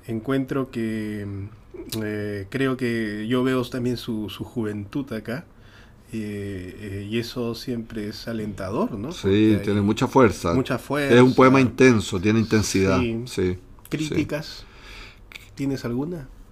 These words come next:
Speaker 2: Eh, yo más bien lo animaría porque creo que tiene, tiene condiciones para,
Speaker 1: Sí,
Speaker 2: para
Speaker 1: sí.
Speaker 2: escribir. Tiene muchas condiciones.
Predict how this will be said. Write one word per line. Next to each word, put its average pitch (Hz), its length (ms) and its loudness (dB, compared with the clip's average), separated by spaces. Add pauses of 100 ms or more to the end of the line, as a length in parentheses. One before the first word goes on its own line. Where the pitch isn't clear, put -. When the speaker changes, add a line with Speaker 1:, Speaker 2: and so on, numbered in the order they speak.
(280)
Speaker 2:
Eh, 120 840 10
yo 127 140 8
más 214 160 8
bien 220 160 4
lo 233 60 4
animaría 175 480 8
porque 139 240 2
creo 147 240 6
que 135 80 2
tiene, 139 680 4
tiene 143 200 4
condiciones 120 720 4 (200)
para, 110 340 6
Speaker 1:
Sí, 107 60 0
Speaker 2:
para 110 140 6
Speaker 1:
sí. - 80 0
Speaker 2:
escribir. 101 400 4
Tiene 113 180 6
muchas 175 280 2
condiciones. 104 640 2